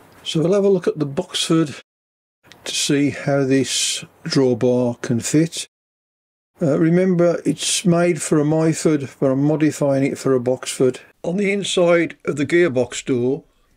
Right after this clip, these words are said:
you can see there's a cast part coming out with a hole in, and that goes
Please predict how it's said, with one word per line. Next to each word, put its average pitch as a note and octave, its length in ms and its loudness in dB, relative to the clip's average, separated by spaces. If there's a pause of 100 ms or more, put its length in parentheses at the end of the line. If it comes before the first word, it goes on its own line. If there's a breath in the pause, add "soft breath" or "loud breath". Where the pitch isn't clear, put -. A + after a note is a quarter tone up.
(640)
you D#3 120 2
can E3+ 120 0
see E3 280 2
there's D3 280 2
a D3+ 220 2 (200 loud breath)
cast - 600 -4 (1800)
part C#3+ 400 -4
coming D3+ 280 2
out C#3+ 500 -2
with C#3 120 2
a C3+ 100 0
hole E3 340 0
in, D#3+ 200 0 (640)
and C#3 160 0
that E3 340 -2
goes D3+ 760 2